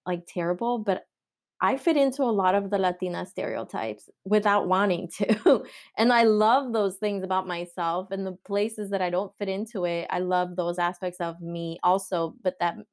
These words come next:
can, that doesn't mean I'm any less Latina. It just means that's the Latina that I am.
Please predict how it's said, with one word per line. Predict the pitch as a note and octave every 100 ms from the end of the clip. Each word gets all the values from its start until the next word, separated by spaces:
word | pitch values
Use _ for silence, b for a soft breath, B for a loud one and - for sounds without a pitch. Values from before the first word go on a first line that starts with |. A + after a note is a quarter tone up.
| _ _ _ _ -
can, | G#3 G3 G3+
that | G3+
doesn't | G#3 G#3+
mean | G#3 G3
I'm | F3+
any | F3+ F3+
less | E3+ E3+ F#3 -
Latina. | E3+ F3 E3 E3 G3 C#4 B3+ _ _ _ _ _ -
It | F#3
just | F3 -
means | F3+ F3+ F3 - _ -
that's | F3 E3+ - -
the |
Latina | F3 E3+ F3 F3+ E3+
that | E3+
I | E3+ E3+
am. | E3 E3 F3 A#3